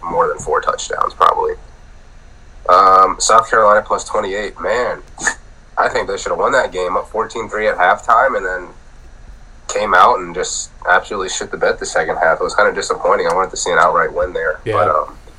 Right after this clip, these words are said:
Speaker 1: a pretty, a pretty sweat-free cover there.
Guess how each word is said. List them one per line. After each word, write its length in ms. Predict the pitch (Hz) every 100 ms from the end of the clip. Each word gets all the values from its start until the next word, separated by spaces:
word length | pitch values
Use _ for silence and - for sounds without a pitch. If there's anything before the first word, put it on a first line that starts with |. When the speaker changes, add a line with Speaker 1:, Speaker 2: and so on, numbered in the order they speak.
| - - - - - -
Speaker 1:
a 40 | -
pretty, 340 | - 113 107
a 120 | 98 104
pretty 520 | 117 113 - - 101
sweat-free 560 | - - 101 - 95
cover 340 | 87 - 90 85
there. 420 | 85 82 82 82